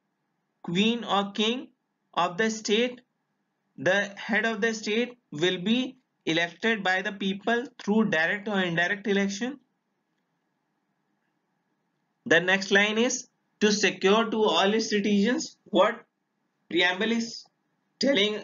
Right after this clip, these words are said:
here about securing to all its citizens is the justice.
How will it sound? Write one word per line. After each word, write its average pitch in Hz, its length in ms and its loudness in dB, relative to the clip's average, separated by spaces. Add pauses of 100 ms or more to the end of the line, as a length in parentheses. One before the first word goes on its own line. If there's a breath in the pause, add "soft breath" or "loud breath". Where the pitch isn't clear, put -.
here 202 360 0 (580)
about 202 480 0 (1200)
securing 196 680 0
to 214 100 -2
all 196 260 4
its 214 180 -6
citizens 214 560 0 (180)
is 170 240 0
the 226 160 2
justice. 107 680 -6